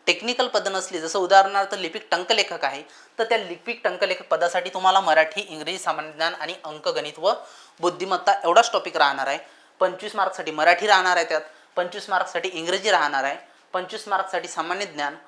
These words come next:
व पंचवीस मार्कासाठी गणित व बुद्धिमत्ता, म्हणजे पंचवीस पंचवीस कॉमन प्रश्न राहणार आहेत. त्याचे जर मार्क्स म्हटले, तर एकूण दोनशे मार्क्स होणार आहेत. हे पूर्ण तुम्हाला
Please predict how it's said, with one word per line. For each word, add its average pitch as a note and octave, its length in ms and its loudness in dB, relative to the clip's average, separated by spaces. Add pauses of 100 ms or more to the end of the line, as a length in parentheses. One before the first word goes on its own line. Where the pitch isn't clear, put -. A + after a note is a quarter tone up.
(240)
व F#3+ 60 -4
पंचवीस F#3 440 -4
मार्कासाठी E3 520 -2 (1080)
गणित F3 260 -2
व F#3+ 140 0 (220)
बुद्धिमत्ता, F3 500 -6 (280)
म्हणजे A3+ 160 2
पंचवीस G3 300 0
पंचवीस A#3 300 -4
कॉमन G#3 240 4
प्रश्न G3+ 340 0
राहणार F3 340 6
आहेत. - 140 -8 (320)
त्याचे F3 220 4
जर A#3 140 -6
मार्क्स G3 300 6
म्हटले, F#3+ 240 -4
तर F#3+ 100 -6
एकूण A#3 320 -8
दोनशे C4 280 2
मार्क्स A3+ 280 6
होणार C3+ 200 -8
आहेत. B2 140 -12 (920)
हे F#3 160 2
पूर्ण E3+ 460 -4
तुम्हाला E3+ 400 0